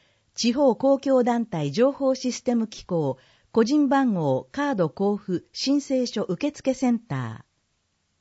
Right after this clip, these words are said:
四、どこでも出張申請。いろいろな準備も不要で簡単。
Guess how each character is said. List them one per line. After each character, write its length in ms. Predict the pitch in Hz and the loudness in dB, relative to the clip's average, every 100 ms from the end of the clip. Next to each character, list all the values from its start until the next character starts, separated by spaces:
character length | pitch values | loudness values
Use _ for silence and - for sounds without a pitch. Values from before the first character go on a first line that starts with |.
| _ _ _ _ _ _ _ _ _ _ _ _ _ | _ _ _ _ _ _ _ _ _ _ _ _ _
四、 400 | 254 277 220 127 - _ _ _ - | 4 6 4 0 -10 _ _ _ 0
ど 140 | 277 | 2
こ 160 | 339 311 | 2 0
で 100 | 285 | 2
も 160 | 196 | 0
出 240 | 165 - - | -2 -8 -6
張 240 | 330 339 | -2 0
申 260 | 320 311 311 | 0 -2 -2
請。 460 | - 175 143 131 _ _ _ _ _ _ _ _ _ - | 0 0 -2 -8 _ _ _ _ _ _ _ _ _ -2
い 100 | 196 | 2
ろ 160 | 269 339 | 4 4
い 60 | |
ろ 140 | 339 320 | 2 0
な 160 | 311 | 0
準 220 | 277 311 | 0 0
備 120 | 247 202 | 2 0
も 160 | 175 | 0
不 240 | 160 - 240 | -4 -2 0
要 260 | 302 311 | 2 2
で 140 | 277 247 | 0 -2
簡 300 | 175 220 247 | -2 -4 -4
単。 340 | 226 196 | -4 -4